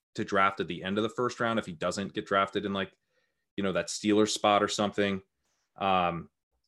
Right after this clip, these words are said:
and then Ritter also, I think, has a pretty strong chance of that too. So I'll probably end up having it, like, uh, Willis, Pickett, Corral, Ritter, Howell.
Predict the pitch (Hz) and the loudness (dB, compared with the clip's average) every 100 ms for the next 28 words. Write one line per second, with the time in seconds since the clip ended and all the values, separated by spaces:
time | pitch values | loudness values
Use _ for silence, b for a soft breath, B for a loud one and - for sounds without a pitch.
0 | _ 113 110 104 101 98 95 90 104 127 | _ 2 4 4 4 2 0 -4 4 6
1 | 110 95 101 101 104 90 98 98 87 - | 6 6 6 6 4 2 0 -2 -4 -4
2 | 104 87 - - 90 82 95 87 - 85 | -4 -2 -4 -2 -2 -2 -6 -6 -6 -4
3 | 82 - 85 - 110 - 127 135 - 147 | -4 -4 -4 2 2 4 2 2 2 4
4 | 135 113 - 101 98 95 82 87 85 - | 6 6 4 2 2 0 -2 -2 -4 -6
5 | _ _ _ _ _ - 90 90 85 85 | _ _ _ _ _ -6 0 2 4 2
6 | 98 113 107 - - 104 98 92 - _ | 4 6 6 4 -2 0 2 0 -6 _
7 | _ _ - 101 98 92 92 87 92 90 | _ _ -2 2 4 4 4 2 0 0
8 | 87 - 87 90 98 - | -2 0 2 2 0 -4